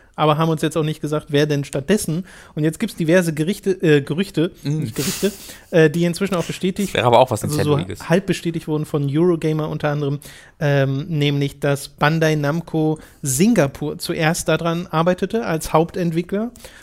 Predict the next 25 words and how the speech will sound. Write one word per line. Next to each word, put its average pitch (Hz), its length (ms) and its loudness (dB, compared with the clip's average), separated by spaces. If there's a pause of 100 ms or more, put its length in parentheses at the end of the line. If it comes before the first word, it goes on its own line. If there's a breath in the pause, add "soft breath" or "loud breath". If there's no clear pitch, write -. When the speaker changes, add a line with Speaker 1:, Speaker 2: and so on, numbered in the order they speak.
(140 loud breath)
Speaker 1:
Und 156 360 0
die 165 100 0
bestehen 160 360 -2
unter 156 200 -4
anderem 151 260 -2
aus 151 180 -6
ehemaligen 139 480 0
LucasArts-Leuten, 180 960 -2
äh, 151 400 -2
die 147 200 -6 (340)
zum 151 160 -4
Beispiel 151 360 2
an, 147 400 -4 (220)
äh, - 20 -10
Star 151 260 -2
Wars 156 360 -8
thirteen 156 400 -2
thirteen 185 580 -2 (240 loud breath)
mitarbeiteten, 160 680 -2
was 151 140 -4
ja 147 60 -4
dann 139 140 -4
gecancelt 147 560 -4
wurde 170 160 -2
leider. 175 360 -2